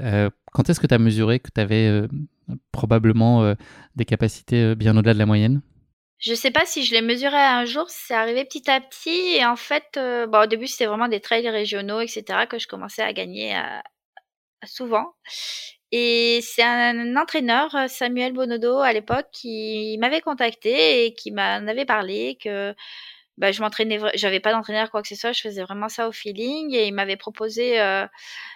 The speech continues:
Speaker 2: de, de, de m'entraîner pour, euh, parce qu'il pensait que, justement, j'avais des capacités. Donc, euh, ben, moi, pas du tout, hein, je, je, je savais pas du tout. Et, euh, c'est lui qui m'a entraînée notamment pour, euh, les championnats de France. Et c'est peut-être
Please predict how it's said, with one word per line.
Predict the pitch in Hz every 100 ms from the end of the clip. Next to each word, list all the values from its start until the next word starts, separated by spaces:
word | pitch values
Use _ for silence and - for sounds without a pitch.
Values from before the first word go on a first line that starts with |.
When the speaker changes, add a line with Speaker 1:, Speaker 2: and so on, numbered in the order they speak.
| _ _
Speaker 2:
de, | 196 214 208 208 202 202 202
de, | 208
de | 208 240
m'entraîner | 254 247 240 226 262
pour, | 262 226
euh, | 214 196 196 185 190 190 190
parce | 196 -
qu'il | -
pensait | 233 202 - 233
que, | 220
justement, | 202 - 196 220
j'avais | 220 208
des | 202
capacités. | 196 196 196 - 214 - 277
Donc, | 262 208 -
euh, | 196 190 190 190 185
ben, | 185 175
moi, | 180 190 185
pas | 196
du | 190 -
tout, | 247
hein, | 226 208
je, | 190
je, | - -
je | -
savais | - 202
pas | 190 208
du | 208
tout. | 208 262 - - - - 269 -
Et, | 190 220
euh, | 214 214 208
c'est | 214
lui | 240
qui | -
m'a | 220
entraînée | 208 220 220
notamment | 226 208 202 214
pour, | 220 220 202
euh, | 190 185
les | 190
championnats | 190 208 - 208 190
de | -
France. | - 233 277 - -
Et | 190 185 185 190
c'est | 185 - - 185
peut-être | - 220